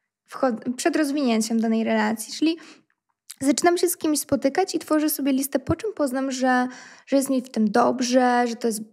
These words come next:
bezpieczna relacja, że mi się podoba. I jeżeli zaczynam s-, odhaczać sobie te rzeczy, bo one się dzieją, to to jest powód, dla którego powinnam przeczekać ten moment, kiedy pojawi się w mojej głowie,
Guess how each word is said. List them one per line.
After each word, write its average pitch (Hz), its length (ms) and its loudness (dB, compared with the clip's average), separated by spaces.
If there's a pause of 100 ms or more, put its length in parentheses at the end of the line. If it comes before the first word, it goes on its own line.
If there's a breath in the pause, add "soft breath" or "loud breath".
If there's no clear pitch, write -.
bezpieczna 240 680 0
relacja, 247 760 2
że 254 100 -2
mi 262 80 0
się 247 120 -4
podoba. 220 760 0 (600 loud breath)
I 254 80 2
jeżeli 294 520 2 (480)
zaczynam 269 920 2
s-, - 200 -4 (280)
odhaczać 277 640 2
sobie 247 280 0
te 254 140 -2
rzeczy, 240 340 0
bo 226 180 2
one 262 220 0
się 247 200 -2
dzieją, 233 440 2 (520 loud breath)
to 262 100 -4
to 302 200 2
jest 302 300 0 (100)
powód, 277 640 2 (200)
dla 262 160 4
którego 277 580 2 (100)
powinnam 277 400 0
przeczekać - 640 -2
ten 262 240 0
moment, 262 580 2
kiedy 269 240 2
pojawi 285 360 4
się 277 120 0
w - 100 -10
mojej 262 320 2
głowie, 254 500 4